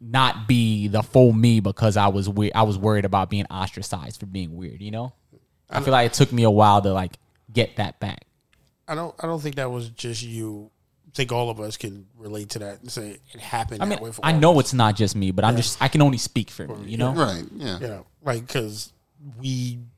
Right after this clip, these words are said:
Speaker 2: all went through that phase where we just wanted to be popular with everybody else. And I definitely
Speaker 1: Mm-hmm.
Speaker 2: wore stuff,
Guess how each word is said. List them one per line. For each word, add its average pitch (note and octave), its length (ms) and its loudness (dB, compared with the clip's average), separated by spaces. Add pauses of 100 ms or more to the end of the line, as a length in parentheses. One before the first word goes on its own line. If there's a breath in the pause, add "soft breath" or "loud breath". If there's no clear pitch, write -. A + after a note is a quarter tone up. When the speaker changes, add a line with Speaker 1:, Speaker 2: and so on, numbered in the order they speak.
(200)
Speaker 2:
all A2 640 -2 (1200)
went C3+ 280 4
through C#3 140 -2
that B2 180 2
phase B2+ 260 -4
where B2+ 120 -2
we B2 120 -6
just C3 220 2
wanted A#2 180 0
to A2+ 60 -6
be A2+ 160 -10
popular A2 460 -4
with G#2+ 160 -6
everybody G#2 500 -8
else. G2+ 340 -8
And C3 100 -2
I C#3+ 80 2
definitely C#3+ 440 2
Speaker 1:
Mm-hmm. A#2 180 -8
Speaker 2:
wore B2+ 260 2
stuff, A2 540 -2